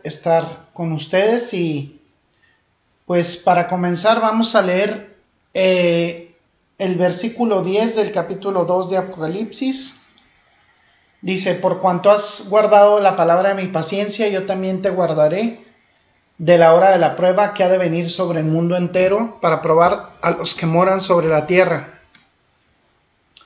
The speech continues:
Vamos a orar. Gracias, bendito Señor, te damos por este programa el día de hoy. Gracias, amado Padre, porque podemos escru-, escudriñar nuevamente tu palabra,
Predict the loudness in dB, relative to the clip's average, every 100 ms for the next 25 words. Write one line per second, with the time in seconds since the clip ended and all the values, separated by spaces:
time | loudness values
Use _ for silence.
0 | _ _ -20 _ 0 2 2 2 2 0
1 | 0 2 2 2 0 0 -4 -6 -6 -6
2 | -6 -6 -6 -4 -4 -4 -6 -6 -6 -6
3 | -8 -6 -4 -4 -4 -4 -4 -2 -2 -2
4 | -6 -12 _ _ _ _ _ _ _ -4
5 | -2 0 -2 -4 -4 -4 -2 -2 0 0
6 | 0 -2 -6 -8 -8 -6 -4 -4 -8 -8
7 | -6 -8 -8 -14 -10 -6 -4 -2 -4 -4
8 | -4 -6 -6 -8 -8 -6 -2 -2 -2 -4
9 | -8